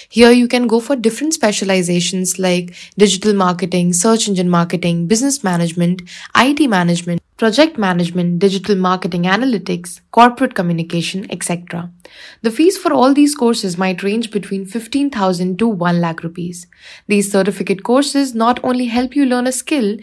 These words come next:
but also help you advance in the industry you are already working,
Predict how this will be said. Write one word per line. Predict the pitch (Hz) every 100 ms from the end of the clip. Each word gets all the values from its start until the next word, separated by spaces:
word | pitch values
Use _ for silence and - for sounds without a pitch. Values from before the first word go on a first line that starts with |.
| - -
but | 196
also | 247 302 302
help | 311 247 240
you | 262 -
advance | 196 202 233 269
in | 247 202
the | 196
industry | 185 190 190 190
you | 185 185
are | 180
already | 185 196 208 214
working, | 170 170 165 170 165